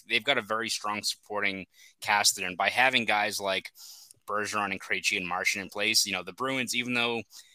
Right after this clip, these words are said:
sooner or later they're gonna have to, you know, get a clean slate and build for the future, the identity that, you know,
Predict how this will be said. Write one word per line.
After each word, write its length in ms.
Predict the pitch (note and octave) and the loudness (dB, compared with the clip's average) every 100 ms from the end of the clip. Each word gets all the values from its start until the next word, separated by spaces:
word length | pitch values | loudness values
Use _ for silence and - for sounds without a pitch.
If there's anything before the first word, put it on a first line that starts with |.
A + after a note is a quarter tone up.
| - _ _ _ _ | -20 _ _ _ _
sooner 280 | - C#3+ C3+ | 0 2 2
or 60 | A#2+ | 2
later 260 | A#2 A#2+ | 4 4
they're 120 | A2+ G2 | 4 0
gonna 200 | G#2 G#2+ | 0 0
have 320 | F#2+ G2+ G#2 | 0 0 0
to, 360 | - G#2+ G#2 G#2 | 0 2 2 2
you 100 | A2 | 0
know, 100 | F#2+ | 0
get 160 | G2+ | 0
a 60 | G#2 | 0
clean 300 | - A2+ G#2+ | -2 -6 -4
slate 260 | - G#2+ G2+ | -2 -2 -4
and 100 | F#2+ | -4
build 220 | G2+ F#2+ | -6 -8
for 100 | G2+ | -10
the 80 | F#2+ | -8
future, 440 | G#2+ G#2+ C#3 D3 - - - - | -6 -2 -2 -4 -8 -20 -20 6
the 80 | A2 | 6
identity 460 | A2 F3 D#3+ B2+ | 8 6 6 0
that, 340 | G#2+ G#2 G2 - - | 0 0 0 -4 -6
you 100 | G2+ | -6
know, 180 | F2 | -6